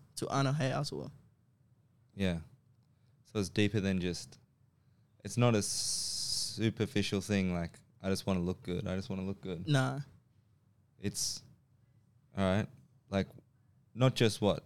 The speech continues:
Speaker 2: she would want from you, but what you wanna be in, like, sh-, you want her to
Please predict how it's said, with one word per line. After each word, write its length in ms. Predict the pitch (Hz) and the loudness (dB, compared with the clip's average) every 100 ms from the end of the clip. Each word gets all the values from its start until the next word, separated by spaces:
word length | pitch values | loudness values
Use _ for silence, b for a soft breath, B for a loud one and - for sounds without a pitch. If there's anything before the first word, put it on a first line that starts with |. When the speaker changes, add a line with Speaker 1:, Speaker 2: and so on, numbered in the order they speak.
| - | -12
Speaker 2:
she 240 | - 117 | 4 8
would 140 | 127 98 | 8 8
want 200 | 92 - | 2 0
from 180 | 92 | -2
you, 180 | 90 98 | 2 2
but 240 | 104 90 - - _ _ _ - | 4 2 0 -18 _ _ _ 0
what 220 | 101 - | 2 2
you 280 | 98 101 107 | 2 4 4
wanna 220 | 104 98 | 4 4
be 520 | 87 98 92 90 85 - _ _ | 2 2 4 0 -2 -10 _ _
in, 520 | 98 95 92 90 90 - | 0 2 2 2 0 0
like, 300 | 98 - - - _ _ _ _ | 0 0 -10 -20 _ _ _ _
sh-, 140 | - - | -20 -2
you 180 | 113 127 | 6 8
want 220 | 127 107 | 8 6
her 260 | 113 113 | 4 4
to 280 | 104 104 92 | 4 4 2